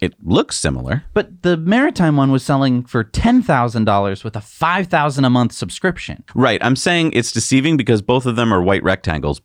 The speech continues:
Speaker 1: but I think the one on the R V is smaller, more like the regular Starlink that usually goes on a tripod mount.
Speaker 2: And I mean, I think that this is really huge for van life people. And I know that you might be like, "Van life people is a bunch of hippies."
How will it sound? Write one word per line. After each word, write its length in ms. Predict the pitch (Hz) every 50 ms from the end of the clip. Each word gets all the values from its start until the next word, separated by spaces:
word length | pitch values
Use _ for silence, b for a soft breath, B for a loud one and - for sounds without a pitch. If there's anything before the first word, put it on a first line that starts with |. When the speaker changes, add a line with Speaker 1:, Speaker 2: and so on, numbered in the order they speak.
| _ _
Speaker 1:
but 140 | - - 113
I 60 | 113
think 220 | - 170 180 180
the 60 | 147
one 200 | 127 120 120 117
on 80 | 110 104
the 80 | 95 90
R 160 | 92 95 90
V 160 | 87 101 95
is 100 | 87 -
smaller, 460 | - - 98 82 82 87 98 123 135 -
more 200 | - 101 101 104
like 200 | 104 101 107 -
the 120 | - 92 87
regular 400 | 80 82 85 82 85 95 101 107
Starlink 540 | - - - 113 117 120 123 127 131 - -
that 140 | 92 80
usually 280 | 65 90 87 90 82 82
goes 260 | 80 85 82 82 76 -
on 200 | - 78 76 71
a 100 | 71 71
tripod 540 | - - - 82 80 - - 76 65 64
mount. 300 | - 62 - - - - - _ _ _ _ _
Speaker 2:
And 120 | - 160
I 20 | 175
mean, 260 | 180 175 156 160 - -
I 100 | - 196
think 200 | 214 - 233 214
that 140 | 190 180 -
this 140 | 170 147 -
is 140 | 139 117 113
really 480 | 104 101 120 131 135 131 123 123 117
huge 540 | 110 - - 123 113 107 104 98 85 - -
for 260 | - - - 98 95
van 300 | 90 85 120 123 123 117
life 240 | 98 92 90 - -
people. 320 | - 87 - - 71 67 - -
And 100 | - 104
I 60 | 110 110
know 140 | 110 110
that 80 | 104 95
you 80 | 85 95
might 180 | 95 98 90
be 80 | - 92
like, 260 | 80 78 78 73 -
"Van 300 | - 113 113 123 135 135
life 300 | 127 107 95 90 90 -
people 320 | 101 90 - - 92 90
is 80 | 87 82
a 60 | 98
bunch 240 | 95 104 110 92 -
of 100 | 95 90
hippies." 340 | 98 110 - 147 143 151